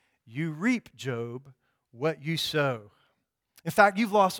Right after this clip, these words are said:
all of your children. You've lost all of your wealth, Job. You're, you've lost much of your health.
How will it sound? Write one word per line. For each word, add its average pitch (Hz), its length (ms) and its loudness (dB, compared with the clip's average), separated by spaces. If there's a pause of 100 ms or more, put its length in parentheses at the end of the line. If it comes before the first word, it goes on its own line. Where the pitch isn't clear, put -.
(120)
all 247 320 10
of 202 80 4
your 208 100 0
children. 208 480 0
You've 175 140 -4
lost 190 340 2
all 240 300 4
of 175 100 -2
your 185 100 2
wealth, 202 320 2
Job. 156 300 -2
You're, 165 160 0 (260)
you've 165 200 -4
lost 185 280 2
much 240 220 0
of 190 100 -6
your 160 140 -6
health. 143 640 -2